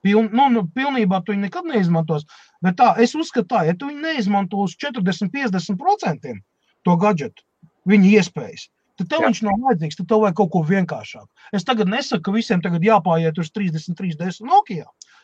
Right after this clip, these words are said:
Speaker 1: ja? Vai, vai tur, es nezinu, tur Samsung Galaxy J divi vai vēl kaut kas tur, tur mums ir tagad J septiņi vienkāršākais vai, vai, vai, vai Z pieci vai kaut kāds tur, nezinu.
Speaker 2: Jā.
Speaker 1: Nu,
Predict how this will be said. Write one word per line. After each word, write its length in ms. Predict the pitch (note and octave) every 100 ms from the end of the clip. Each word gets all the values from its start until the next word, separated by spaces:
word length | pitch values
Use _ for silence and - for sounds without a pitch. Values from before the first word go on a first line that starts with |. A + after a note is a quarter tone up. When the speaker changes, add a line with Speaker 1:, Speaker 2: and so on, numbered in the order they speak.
| -
Speaker 1:
ja? 200 | D#3+ F3+ - -
Vai, 160 | E3 E3+
vai 120 | E3+
tur, 160 | D#3+ F#3
es 60 | E3+
nezinu, 300 | G3 D#3+ D3
tur 140 | D3+ D3
Samsung 400 | - F#3 E3+ D3+
Galaxy 420 | F3 F3+ D3 -
J 220 | D#3+ E3+ F3
divi 300 | D#3 F#3+ E3
vai 140 | D3+ D#3
vēl 160 | F3+
kaut 140 | - D#3
kas 140 | G3
tur, 140 | - D#3
tur 140 | D3+
mums 180 | C#3+ -
ir 60 | D#3
tagad 220 | C#3+ C3+ - - -
J 180 | E3 E3
septiņi 400 | D#3+ F#3 F#3 D3+
vienkāršākais 800 | D#3 E3 D#3 - C3+ C3 C3+ D3
vai, 80 | C#3
vai, 220 | C3 C3+
vai, 180 | C3 C#3 C3 C#3
vai 140 | C#3+
Z 220 | C3+ E3 F3
pieci 320 | F3+ D#3+ C#3 C3+
vai 60 |
kaut 160 | B2 D3 C3
kāds 160 | A#2
tur, 140 | - C3
nezinu. 240 | C#3+ A2+
Speaker 2:
Jā. 160 | G#2+ _ _ _
Speaker 1:
Nu, 140 | B3+